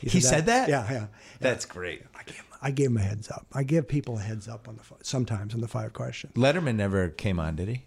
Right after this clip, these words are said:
Speaker 2: No, no.
Speaker 1: Did you ever interact with Letterman?
Speaker 2: I'm glad you asked, 'cause this is for you. I'm handing this to you.
Speaker 1: Thank
Speaker 2: I'm
Speaker 1: you.
Speaker 2: handing this to
Speaker 1: I
Speaker 2: you.
Speaker 1: appreciate it.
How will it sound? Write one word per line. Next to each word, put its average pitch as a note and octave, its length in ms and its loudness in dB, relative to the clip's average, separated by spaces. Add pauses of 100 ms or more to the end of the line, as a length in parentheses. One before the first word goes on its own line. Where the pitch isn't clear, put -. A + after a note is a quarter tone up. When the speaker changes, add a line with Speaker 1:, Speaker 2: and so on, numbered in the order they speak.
(140)
Speaker 2:
No, D3 320 0 (200)
no. G#2+ 240 -4 (460)
Speaker 1:
Did A#2+ 160 2
you A#2 120 6
ever A#2 220 4
interact G#2 440 2
with C3+ 120 -2
Letterman? D#3+ 300 0
Speaker 2:
I'm B2+ 100 0
glad D#3+ 280 2
you F#3 120 4
asked, G3 340 0
'cause C3 120 0
this C#3+ 160 0
is D#3 80 -2
for - 140 0
you. F3 280 6
I'm B2+ 100 2
handing E3+ 480 4
this E3 220 4
to - 140 2
you. D#3 420 4
Speaker 1:
Thank C3+ 200 2
Speaker 2:
I'm A2 60 2
Speaker 1:
you. D#3 60 6
Speaker 2:
handing E3+ 380 4
this D3+ 180 2
to - 140 0
Speaker 1:
I - 20 4
Speaker 2:
you. A#2+ 80 2
Speaker 1:
appreciate G#2+ 380 0
it. - 100 -12